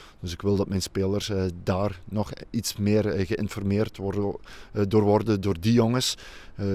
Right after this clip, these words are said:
doordat wij dat kunnen laten terugzien op het veld. Ik denk dat dat superbelangrijk gaat zijn, eh, naar onze supporters toe. En, eh, ik hoop dat wijgevoel, eh, te kre-, te kunnen herstellen tussen ons en onze supporters. Het vertrouwen en het geloof terug, eh,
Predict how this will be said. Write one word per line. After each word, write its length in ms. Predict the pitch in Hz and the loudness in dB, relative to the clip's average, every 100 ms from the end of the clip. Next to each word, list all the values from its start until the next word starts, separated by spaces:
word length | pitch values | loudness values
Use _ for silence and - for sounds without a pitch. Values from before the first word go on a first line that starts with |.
| 92 | 0
doordat 340 | 98 95 104 | 0 0 -2
wij 100 | 107 | 0
dat 140 | 98 95 | 0 0
kunnen 240 | 104 98 - | 0 0 -2
laten 340 | 92 90 - | -4 -6 -8
terugzien 440 | - 101 - 104 | -8 -6 -4 -4
op 140 | 90 - | -4 -6
het 140 | - | -10
veld. 300 | - 90 98 | -8 -6 -4
Ik 100 | 90 | -4
denk 180 | 87 80 | -4 -4
dat 120 | 90 | -6
dat 160 | 92 85 | -4 -6
superbelangrijk 760 | - - 101 95 92 92 95 - | -6 -8 -6 -4 -2 -2 -4 -6
gaat 140 | - | -6
zijn, 300 | 98 92 90 - - - - | -2 0 -2 -6 -20 -16 -6
eh, 100 | 92 | -2
naar 380 | 92 92 92 | 0 2 2
onze 200 | 92 92 | 0 -2
supporters 580 | 82 98 - 90 - - | -4 -8 -8 -10 -8 -8
toe. 220 | - 92 | -4 -2
En, 140 | 85 87 | -2 -2
eh, 360 | 85 85 85 80 - - - - | 0 0 0 -2 -6 -18 -20 -10
ik 160 | - - | -8 0
hoop 220 | 98 - | 0 4
dat 260 | 98 95 | 4 4
wijgevoel, 680 | 92 95 101 101 107 104 104 | 4 4 4 0 0 2 2
eh, 200 | 95 95 - | 2 0 -4
te 100 | - | -6
kre-, 300 | - 107 98 | -2 0 0
te 120 | - | -2
kunnen 220 | - 101 | 0 2
herstellen 480 | 95 - 101 95 107 | 2 0 -2 0 -2
tussen 240 | - - | -4 -6
ons 240 | 110 104 - | -4 -2 -2
en 100 | 95 | -4
onze 160 | 92 - | -4 -4
supporters. 520 | - 101 90 117 - | -4 -4 -2 -4 -6
Het 140 | - | -6
vertrouwen 640 | 107 - 107 101 110 107 - - - - | -6 -4 0 4 6 4 2 -8 -16 -8
en 140 | - 101 | 2 2
het 120 | - | 4
geloof 380 | 113 110 117 - | 6 8 8 6
terug, 300 | 120 110 - | 0 -2 2
eh, 160 | 107 | 4